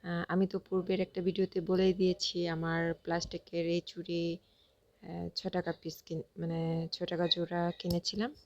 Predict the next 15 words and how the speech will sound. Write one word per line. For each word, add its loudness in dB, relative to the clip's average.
আহ, -6
যে 2
কোনো -2
জুয়েলারি 10
দোকানে 6
আপনারা 4
এই 6
প্লাস্টিকের -2
চুড়ি 0
পেয়ে 2
যাবেন। 0
সেটাকে 0
আমি, 4
আহ, -2
আমার -2